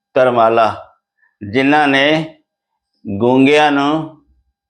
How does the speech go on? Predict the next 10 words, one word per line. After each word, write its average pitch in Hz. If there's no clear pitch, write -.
ਬੋਲਣਾ 123
ਸਿਖਾਇਆ। 101
ਆਪ 135
ਅਸੀਂ 151
ਬੋਲ 123
ਨਹੀਂ 151
ਸਕਦੇ 110
ਸੀਗੇ, 95
ਮਾਲਕ 123
ਨੇ 147